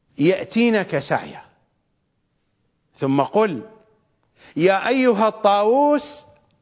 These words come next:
أقبل إلي، يا أيتها النعامة أقبلي إلي،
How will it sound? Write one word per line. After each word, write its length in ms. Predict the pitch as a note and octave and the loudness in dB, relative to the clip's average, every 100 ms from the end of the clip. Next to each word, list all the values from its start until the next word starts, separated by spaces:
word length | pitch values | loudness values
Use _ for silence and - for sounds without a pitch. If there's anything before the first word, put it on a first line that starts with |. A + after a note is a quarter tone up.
| _ - | _ -2
أقبل 600 | B3+ D#4+ - A3 C4 A#3 | 0 0 -2 0 0 0
إلي، 640 | G#3 A3 G#3 F3 B2+ F#2 - _ _ _ _ _ _ _ _ _ _ _ _ D#3 | -2 0 2 0 -2 -4 -14 _ _ _ _ _ _ _ _ _ _ _ _ -2
يا 280 | G3 G#3 | 0 0
أيتها 540 | A3 A#3 C#4 C#4 A#3 A#3 | 0 0 2 2 2 2
النعامة 840 | A3+ A3 A3 C#4 C#4+ D4 D4 D4 - - _ - | 0 0 0 0 2 0 0 -4 -12 -20 _ 0
أقبلي 800 | F4 F4 A#3+ C#4 B3 A#3 F#3+ G3+ | 0 0 0 0 2 0 -2 0
إلي، 520 | G3+ E3+ B2 F2+ | 0 0 -4 -8